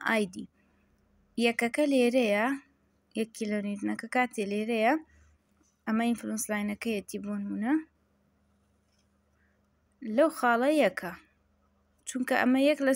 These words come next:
سەرێتی، یەک، ئێ، مقاومەکە بۆ سەرەوە بە بڕی یەک، لە خاڵەکانی تر هەمووی سفرە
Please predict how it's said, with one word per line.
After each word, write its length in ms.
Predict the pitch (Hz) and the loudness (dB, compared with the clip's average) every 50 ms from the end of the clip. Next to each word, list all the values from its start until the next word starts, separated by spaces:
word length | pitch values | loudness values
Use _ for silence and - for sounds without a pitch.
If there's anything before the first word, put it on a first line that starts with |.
| 269 | 2
سەرێتی، 480 | - 302 285 269 254 262 262 - 320 349 359 349 - 240 254 | 2 2 2 2 2 0 0 0 -2 0 -2 -2 -2 -2 -2
یەک، 160 | 294 339 330 - - - - | -2 -2 -4 -6 -10 -6 -4
ئێ، 80 | 247 233 226 226 226 226 226 220 220 220 _ _ _ _ _ _ _ _ _ _ _ - | -4 -2 -2 -4 -4 -4 -4 -4 -6 -8 _ _ _ _ _ _ _ _ _ _ _ -10
مقاومەکە 640 | - 240 - - 240 233 233 233 262 277 277 285 320 302 254 | -10 -6 0 2 4 6 6 6 4 4 4 4 2 2 4
بۆ 80 | 240 247 240 - | 2 0 0 0
سەرەوە 280 | - 285 262 269 294 285 | 0 2 4 4 4 2
بە 60 | 254 240 | 2 0
بڕی 220 | 262 262 254 233 214 226 | 0 -2 0 0 0 2
یەک، 120 | 269 311 311 262 | 0 0 0 0
لە 60 | 254 240 - | -2 -2 0
خاڵەکانی 600 | - 233 233 233 240 240 - 285 302 294 269 254 - | 2 2 2 2 2 2 2 2 4 4 2 2 0
تر 100 | - 285 254 247 | -2 -4 -2 -2
هەمووی 340 | 247 240 262 302 349 381 415 - _ _ _ _ _ _ _ _ _ _ _ _ _ _ - | 0 0 0 0 0 -2 -6 -12 _ _ _ _ _ _ _ _ _ _ _ _ _ _ -8
سفرە 480 | - - - 320 294 - - - 175 | -6 -2 2 2 2 0 0 -2 -2